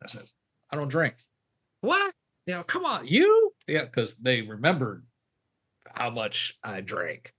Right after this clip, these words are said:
And I said, "Oh, I don't drink anymore." And, uh, you know, then they would ask, "Well, will it bother you if I have a beer?"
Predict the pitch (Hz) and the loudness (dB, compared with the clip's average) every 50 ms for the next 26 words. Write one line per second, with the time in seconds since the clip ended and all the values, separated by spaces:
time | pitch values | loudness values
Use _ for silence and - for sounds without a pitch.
0 | _ - - - _ _ _ _ - 120 113 107 107 104 98 98 104 113 117 107 | _ -20 -20 -20 _ _ _ _ -10 -8 -8 -8 -8 -10 -12 -12 -14 -10 -6 -6
1 | 135 170 170 _ - - 120 135 135 135 135 143 147 131 131 113 110 104 104 101 | -6 -6 -6 _ -12 -12 -10 -10 -10 -8 -6 -6 -4 -2 -2 -2 -2 -4 -6 -8
2 | 98 92 - _ _ _ _ _ _ _ _ - 101 104 104 104 104 101 98 101 | -10 -12 -14 _ _ _ _ _ _ _ _ -14 -12 -12 -10 -10 -10 -12 -12 -14
3 | 120 _ _ _ - 147 120 117 135 151 151 151 143 139 139 139 135 127 135 131 | -18 _ _ _ -6 -4 0 2 4 4 6 6 4 6 4 4 2 2 2 4
4 | 131 131 135 131 120 110 110 131 143 147 147 143 139 127 123 113 131 160 165 175 | 4 4 4 4 2 2 2 2 4 4 4 4 2 2 0 0 0 2 2 2
5 | 180 196 196 185 220 240 269 277 262 | 0 0 0 0 -2 -2 -2 -4 -8